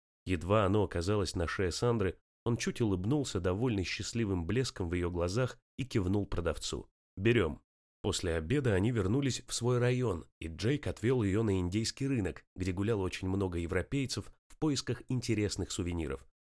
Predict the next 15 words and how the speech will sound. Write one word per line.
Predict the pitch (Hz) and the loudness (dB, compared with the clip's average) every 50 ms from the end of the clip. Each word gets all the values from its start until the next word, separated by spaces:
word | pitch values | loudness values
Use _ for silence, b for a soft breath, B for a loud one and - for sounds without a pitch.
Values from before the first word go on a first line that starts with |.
| _ _ | _ _
а | - 90 | -2 0
сам | - 170 175 170 | 0 2 2 2
отправился | 131 - - 127 135 131 131 120 - 117 | 0 0 -2 -2 0 0 0 0 0 0
на | 104 92 | 0 0
встречу | 82 - - 101 117 110 - 110 | 0 -2 -4 -4 -4 -4 -4 -6
с | 90 | -4
Гонсало | 87 90 85 78 - - 90 82 80 78 | -2 -2 -2 -2 -2 -2 -2 0 0 -2
Ортега. | 78 78 - - 73 65 52 - - _ _ _ _ _ _ _ _ _ _ _ | -2 -4 -6 -8 -8 -8 -8 -14 -16 _ _ _ _ _ _ _ _ _ _ _
Сандра | - - 147 135 127 110 110 | -2 0 2 2 4 2 2
долго | 104 95 98 131 147 143 135 113 104 | 2 2 2 2 2 4 4 2 2
застревала | 90 92 85 - - 92 90 90 95 110 120 107 | 2 2 -2 -2 -2 -2 -2 0 0 0 0 -2
перед | 90 - 98 90 90 80 87 | -2 -2 -2 -2 -2 0 0
лавочками | 101 107 107 104 - - - 104 101 | 0 0 0 -2 -4 -4 -2 0 0
с | 92 - | 0 -2
украшениями. | - - - 98 95 - - 123 110 92 85 80 73 67 67 | -4 -2 -2 -2 -2 -2 -2 -2 -2 0 -2 -2 -4 -6 -10